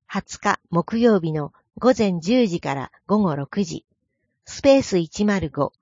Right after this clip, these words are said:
市役所向かいで。費用無料。初日は正午から。詳しくは柳沢。電話零九零五一九二の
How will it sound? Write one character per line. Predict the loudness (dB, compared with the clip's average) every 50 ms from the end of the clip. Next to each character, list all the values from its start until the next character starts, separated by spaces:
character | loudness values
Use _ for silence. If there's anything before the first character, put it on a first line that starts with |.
| _ _ _ _ -14
市 | -6 -2 0 0
役 | 0 0 -2 -4
所 | -2 -2 -2
向 | -2 -4 -6
か | -6 -6 -6
い | -6 -4 -4
で。 | -4 -4 -6 _ _ _ _ _ _ _ _ _ _ _ _ _ _ _ _ _ _ _ _ -10
費 | -4 2 4 4
用 | 4 4 4 0 -4 _ -6
無 | -4 -2 0
料。 | 0 2 0 0 0 -2 -4 _ _ _ _ _ _ _ _ _ _ _ _ _ _ -8
初 | -2 0 0 2
日 | 0 -2 -4 -2 -2 0
は | 0 -2
正 | 0 0 2 2 2 2
午 | 0 -2 -4
か | -6 -8 -8
ら。 | -8 -10 -12 _ _ _ _ _ _ _ _ _ _
詳 | 0 2 2 2 2
し | -2 -6 -6
く | -2 0
は | 0 0 -2 -4 -8 _ _ -4
柳 | -2 0 0 2 0 0 -2 -2
沢。 | -4 -4 -4 -2 -2 -4 -6 -8 _ _ _ _ _ _ _ _ _ _ _ _ _ _ _ _ -8
電 | -2 0 0 2 2 2 0
話 | 0 -2 -2 -4 _ _ _ _ -2
零 | 2 2 4 2 2
九 | -2 -4 0 2 2 4 4
零 | 4 2 2 2 0 -4 _ _ _ _ _ _ -6
五 | 0 2 4 4 4 4
一 | 2 -2 -8 -12
九 | -6 -2 0 2 2 4
二 | 4 2 2 2 2 0
の | -2 -4 -6 -8